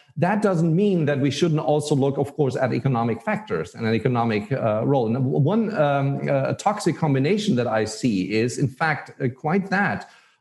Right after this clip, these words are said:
The, the, the fact that, uh, when, uh, center-left parties,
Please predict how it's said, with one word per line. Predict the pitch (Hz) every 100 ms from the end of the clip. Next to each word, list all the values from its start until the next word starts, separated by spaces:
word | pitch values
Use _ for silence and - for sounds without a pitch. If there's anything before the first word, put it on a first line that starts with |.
| -
The, | 135 127 143
the, | 131 123 147
the | 123
fact | - 175 196 -
that, | 151 131 - -
uh, | 123
when, | 127 117 170 220 208 185 - _ _
uh, | 131
center-left | 123 190 214 190 156 151 -
parties, | 160 165 120 82 - -